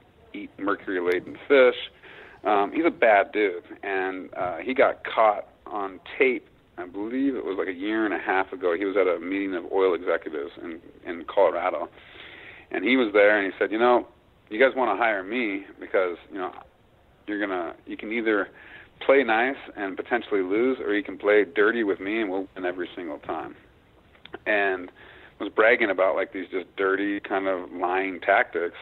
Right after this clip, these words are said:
And there was a, a oil and gas C E O in the room, um, that didn't like what he was hearing, so he got out of his cell phone and he pushed record and he sent that to the New York Times. And so,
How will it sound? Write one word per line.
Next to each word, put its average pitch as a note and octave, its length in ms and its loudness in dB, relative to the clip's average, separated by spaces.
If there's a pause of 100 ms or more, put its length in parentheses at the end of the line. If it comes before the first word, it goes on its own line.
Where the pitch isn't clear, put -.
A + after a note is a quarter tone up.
And F2 540 -8
there F#2 100 -2
was F2+ 200 0
a, F2 260 -2 (240)
a E2+ 240 -2 (400)
oil G2+ 200 4
and F#2+ 100 -4
gas F#2+ 240 4 (100)
C G#2+ 60 -8
E F#2+ 180 -4
O G2 120 0
in G2 60 -6
the E2 80 -6
room, F#2+ 340 -6 (720)
um, G2 320 2
that F#2 160 0 (220)
didn't A2 220 4
like G2 200 2
what A2+ 100 -2
he G#2+ 60 0
was G2 140 -2
hearing, G#2 400 -4
so G#2+ 60 -4
he F2+ 60 -4
got F#2 140 4
out G2 100 6
of F#2+ 120 0
his - 60 -14
cell F#2+ 200 0
phone A2+ 160 -2
and A2+ 60 -2
he F#2+ 60 -4
pushed - 260 0
record G2 560 0
and F2+ 120 -8
he E2+ 120 -8
sent F#2+ 160 -8
that G2 180 0
to F#2+ 60 -14
the E2+ 100 -8
New F2 120 -8
York F2+ 300 -6
Times. F#2 340 -8 (840)
And G2 260 -10
so, F2+ 300 -2